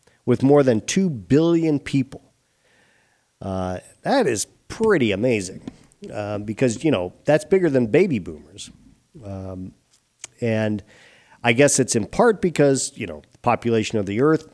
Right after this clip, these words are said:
is significantly higher than it was in the forties, uh, and fifties. And so, uh, and it, what's interesting is,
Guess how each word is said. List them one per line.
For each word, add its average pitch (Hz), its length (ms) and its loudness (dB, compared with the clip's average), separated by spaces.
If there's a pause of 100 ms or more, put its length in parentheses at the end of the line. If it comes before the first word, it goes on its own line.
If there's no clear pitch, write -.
(140)
is 123 260 0
significantly 95 560 -6
higher 107 260 0
than 90 120 -8
it 87 80 -10
was 165 500 -2 (140)
in 101 160 -6
the 90 60 -8
forties, 120 580 0 (920)
uh, 98 200 -10
and 98 180 -8
fifties. 120 540 -4 (280)
And 107 240 -6
so, 101 640 -2 (880)
uh, 95 440 -10 (920)
and 151 380 4 (200)
it, 147 160 -14
what's 151 280 2
interesting 160 460 2
is, 117 220 0